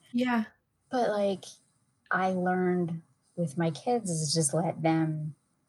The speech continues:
Speaker 2: let them tell me what they want.
Speaker 1: Mm-hmm.
Speaker 2: And my oldest didn't know for the longest time what he wanted to do.
Speaker 1: Yeah.
Speaker 2: And, um, he tried, um,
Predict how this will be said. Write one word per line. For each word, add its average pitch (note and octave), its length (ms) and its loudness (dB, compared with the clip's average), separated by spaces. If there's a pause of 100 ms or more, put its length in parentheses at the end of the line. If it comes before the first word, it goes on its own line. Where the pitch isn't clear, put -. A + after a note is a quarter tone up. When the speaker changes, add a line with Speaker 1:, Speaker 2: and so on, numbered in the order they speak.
(240)
Speaker 2:
let F3+ 200 2
them G#3 240 2
tell A3 220 0
me F#3+ 180 2
what E3 260 0
they E3 180 4
want. D3+ 320 -4 (460)
Speaker 1:
Mm-hmm. F3 300 0 (220)
Speaker 2:
And D#3 380 -2 (960)
my F3+ 280 4
oldest F#3+ 800 0 (280)
didn't F3 300 0
know E3+ 320 0
for F3 80 0
the E3 80 2
longest D#3+ 420 0
time D3 320 -6
what D3 180 -4
he E3 160 -4
wanted G#3 320 -4
to B3+ 80 -2
do. D4 320 2 (440)
Speaker 1:
Yeah. E3+ 60 -6 (240)
Speaker 2:
And, F3 320 4
um, D3+ 380 0 (1300)
he F3 280 2
tried, E3 680 -2 (320)
um, - 580 -4